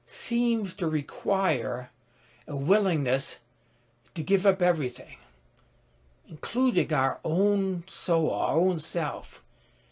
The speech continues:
We have to be all in. Like Jesus was all in, even to the point of death. Like Buddha was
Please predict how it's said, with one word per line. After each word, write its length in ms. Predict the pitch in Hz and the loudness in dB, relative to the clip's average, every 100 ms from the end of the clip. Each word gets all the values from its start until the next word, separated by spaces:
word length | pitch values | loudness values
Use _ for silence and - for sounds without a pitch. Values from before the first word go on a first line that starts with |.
| _ - | _ -8
We 100 | 165 | 0
have 160 | 170 - | 0 0
to 80 | 139 | -2
be 280 | 139 139 - | -2 -4 -2
all 300 | 147 147 143 | 0 2 2
in. 400 | 127 127 90 - - - _ _ _ _ _ _ _ _ _ _ _ - | 0 -4 -6 -12 -18 -20 _ _ _ _ _ _ _ _ _ _ _ -8
Like 160 | 156 123 | -6 -4
Jesus 460 | 175 175 156 135 | 0 0 0 -2
was 180 | 120 131 | -4 -4
all 440 | - 151 160 151 147 | 0 4 4 4 2
in, 260 | 160 151 139 | -2 -2 -2
even 320 | 170 175 156 | -2 -2 -4
to 120 | 156 | -4
the 140 | 147 117 | -4 -4
point 340 | - 160 131 | -2 -4 -4
of 180 | 92 104 | -10 -6
death. 520 | 123 107 - - - _ _ _ _ _ _ _ _ _ _ _ _ _ _ _ | -6 -6 -10 -18 -20 _ _ _ _ _ _ _ _ _ _ _ _ _ _ _
Like 260 | 147 135 113 | -4 -4 0
Buddha 320 | 214 220 151 | 0 4 4
was 240 | 127 127 | 4 0